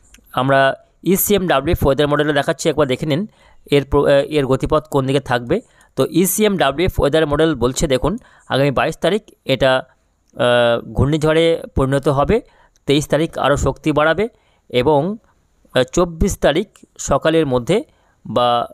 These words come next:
দুপুরের মধ্যে এই ঘূর্ণিঝড় ডানা উড়িষ্যার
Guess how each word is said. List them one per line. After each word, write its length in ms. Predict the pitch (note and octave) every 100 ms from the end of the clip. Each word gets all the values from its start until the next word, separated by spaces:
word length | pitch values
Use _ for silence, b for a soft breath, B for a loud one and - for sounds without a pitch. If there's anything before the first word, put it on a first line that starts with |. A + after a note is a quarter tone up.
| _
দুপুরের 420 | B2 C#3+ D3+ F3+ D#3
মধ্যে 360 | C3 B2 F3
এই 260 | G3 D3 C3
ঘূর্ণিঝড় 540 | - C3 C#3 D3 F#3+ - _
ডানা 360 | G#2+ B2+ B2 F#3+ - b b b _
উড়িষ্যার 440 | C#3+ E3 - F3